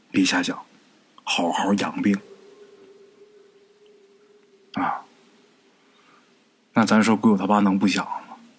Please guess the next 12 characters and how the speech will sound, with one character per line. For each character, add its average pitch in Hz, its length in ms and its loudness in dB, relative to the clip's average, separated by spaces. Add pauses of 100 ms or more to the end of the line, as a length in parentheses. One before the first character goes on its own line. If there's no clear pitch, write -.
(180)
心 - 160 4
里 113 120 8
边 110 180 6
也 104 100 2
害 - 280 -4
怕。 - 260 -6 (1040)
但 151 180 6
是 120 560 4
后 160 180 4
来 139 100 8
一 147 140 6
想 - 180 -2